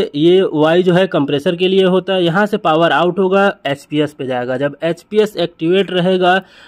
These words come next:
तो ये पावर जो है यहाँ से होते हुए आएगा एलपीएस पे। एचपीएस, एलपीएस एक्टिवेट होगा तो ये पावर होते हुए आएगा यहाँ पे पाँच नंबर पे, पाँच नंबर से पावर होते हुए यहाँ पे छः नंबर पे, और छः नंबर से होते हुए ए वन पे। यहाँ पे आने के बाद ये जो है ए टू जो है, अ, कॉमन है, यहाँ पे डायरेक्ट आ रहा है।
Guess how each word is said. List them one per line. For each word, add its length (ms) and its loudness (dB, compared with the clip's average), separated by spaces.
तो 60 -4
ये 260 2
पावर 520 0
जो 120 0
है 140 2
यहाँ 280 2
से 140 -4
होते 320 0
हुए 240 2
आएगा 380 2
एलपीएस 440 -4
पे। 100 -12
एचपीएस, 420 -4
एलपीएस 400 0
एक्टिवेट 400 -2
होगा 180 4
तो 120 -4
ये 180 2
पावर 300 2
होते 220 0
हुए 200 2
आएगा 320 2
यहाँ 320 0
पे 140 2
पाँच 280 0
नंबर 280 -2
पे, 140 -6
पाँच 320 -2
नंबर 220 0
से 100 -4
पावर 320 2
होते 260 -2
हुए 260 2
यहाँ 200 2
पे 120 -2
छः 220 -4
नंबर 300 0
पे, 120 -2
और 100 0
छः 200 -4
नंबर 260 0
से 120 -4
होते 200 -2
हुए 220 0
ए 100 0
वन 200 0
पे। 180 -10
यहाँ 220 0
पे 100 -2
आने 240 2
के 120 0
बाद 220 2
ये 220 4
जो 140 2
है 160 2
ए 140 0
टू 160 -6
जो 120 0
है, 160 2
अ, 600 -4
कॉमन 380 2
है, 140 4
यहाँ 160 2
पे 100 -2
डायरेक्ट 360 0
आ 100 2
रहा 160 2
है। 140 -4